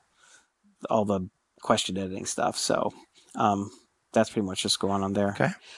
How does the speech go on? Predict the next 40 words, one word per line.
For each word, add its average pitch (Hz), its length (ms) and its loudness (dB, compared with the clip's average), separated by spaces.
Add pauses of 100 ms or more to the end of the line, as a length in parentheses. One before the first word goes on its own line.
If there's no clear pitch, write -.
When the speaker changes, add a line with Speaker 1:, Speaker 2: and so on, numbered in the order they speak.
(120)
Speaker 1:
Um, 160 420 8 (400)
you 160 100 4
wanna 180 100 8
talk, 180 220 6 (140)
uh, 160 680 8 (100)
Speaker 2:
Cool. 156 160 2
Speaker 1:
T 180 200 -2
V 208 120 2
shows 220 500 0
or 139 80 -2
movies? 214 760 0
Anything? 165 640 2
You - 220 -6
watching 160 280 2
Speaker 2:
Yeah. 208 60 8
Speaker 1:
anything? 170 360 2 (260)
Wh- - 240 2
Speaker 2:
Well, 170 400 6 (920)
I, 190 380 6
'cause 165 180 6
I, 165 140 8
because 160 360 2
you 165 80 6
know 180 120 6
what? 175 180 4
I, 135 140 -2 (440)
I 143 100 6
guess 156 220 8
that's 143 280 6
one 147 180 4
thing 131 160 4
that's, 123 200 -2 (260)
that's 127 200 6
another 127 280 4
thing 117 200 2
that 110 120 2
I've 104 200 2
been 104 140 2
dieting 104 640 2
on 92 220 -6